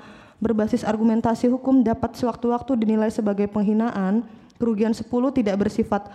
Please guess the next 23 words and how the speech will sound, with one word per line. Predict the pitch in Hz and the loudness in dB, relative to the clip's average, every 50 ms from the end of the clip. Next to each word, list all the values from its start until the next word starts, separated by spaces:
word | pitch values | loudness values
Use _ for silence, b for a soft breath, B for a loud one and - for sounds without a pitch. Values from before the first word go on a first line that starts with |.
| B B B B B - | B B B B B -6
asumtif, | 233 220 - 240 233 240 - 247 285 277 | -4 -2 0 0 0 0 0 -2 -2 0
melainkan | 277 254 226 220 226 214 - 240 226 240 262 262 B B B B B B B _ | 0 0 2 0 0 0 0 -2 0 0 -2 -4 B B B B B B B _
telah | - 254 262 277 285 320 - - - - - - | -2 2 2 2 2 0 -2 -6 -14 -8 -4 -4
tercermin | 262 254 - 277 277 285 294 320 339 | -4 -2 -2 0 2 2 2 2 2
secara | - 277 - 247 226 214 214 | 0 -2 -2 -2 -2 -2 -2
faktual | 214 - - - - - 294 302 294 269 247 233 | -2 -4 -4 -4 -4 -4 -2 0 2 2 2 2
dalam | 208 208 208 214 208 | 2 2 2 2 2
dinamika | 202 214 208 208 202 214 202 208 214 196 | 2 0 2 2 2 2 2 0 0 0
komunikasi | 208 214 214 208 202 214 214 214 - 247 247 | 0 0 0 0 0 0 0 0 0 0 0
forum. | - 285 294 269 208 185 196 214 214 B B B B B B B B B B | 0 0 2 2 0 0 -2 -2 -4 B B B B B B B B B B
Hal | - 254 254 | -2 -2 0
tersebut | 247 262 254 - 269 247 277 254 | 0 0 -2 0 0 0 0 2
dibukta-, | 233 233 226 240 - - 247 226 - - | 2 0 0 0 0 -2 -2 -2 -2 0
dibuktikan | 220 240 220 240 247 - - 254 262 285 277 | 0 0 0 0 -2 -2 -4 -2 0 0 2
melalui | 254 240 226 214 233 | 2 2 2 0 0
percakapan | 226 233 - - 240 247 - 233 226 240 240 | -2 -2 -4 -4 -4 -2 -2 -2 0 0 0
dalam | 226 226 226 226 233 | 0 2 0 0 0
forum | 226 247 240 240 247 247 | 0 0 0 0 2 2
yang | 240 233 233 | 2 2 4
menunjukkan | 226 226 220 226 226 - 247 247 226 | 2 2 2 2 0 0 2 2 2
bahwa | 220 233 240 240 | 2 2 2 0
kekhawatiran | 240 240 240 240 240 233 226 233 240 233 233 240 | 0 -2 -2 -2 -2 -2 0 0 0 0 0 0
nyata | 254 277 294 285 - 202 196 214 254 B | 0 0 -2 -2 -2 -2 -2 -2 -2 B